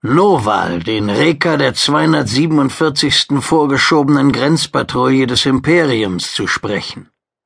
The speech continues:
Meine Worte würden augenblicklich eine knappe Lichtminute weiter in der Zentrale des Schlachtkreuzers Itak Tylam gehört werden.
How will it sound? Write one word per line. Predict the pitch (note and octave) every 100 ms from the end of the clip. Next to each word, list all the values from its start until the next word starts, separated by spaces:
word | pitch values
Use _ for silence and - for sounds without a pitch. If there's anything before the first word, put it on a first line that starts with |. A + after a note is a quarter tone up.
| _ _ _ _ _ _ _ _ _ _ - - -
Meine | - - B2+ B2+ A#2
Worte | C#3 C#3+ C#3 D3+ C3+
würden | C3+ C3 B2+
augenblicklich | C3 D3 D3 C#3 D3+ - A#2+ A2+
eine | G2 F#2+
knappe | - C3 A2+ -
Lichtminute | G#2 - - - A2+ A2+ G#2 G2+
weiter | G#2+ B2 - B2
in | A2+
der | G2+
Zentrale | - G#2 F#2 A2+ A#2+ B2 A2
des | G2 F#2+
Schlachtkreuzers | A2+ A2 - - - A#2 A2+ B2+ A2+ - -
Itak | C#3 - B2+ - -
Tylam | B2 A#2+ G#2+ F2+
gehört | F2+ F2 F2 E2+ -
werden. | F2+ E2 F2+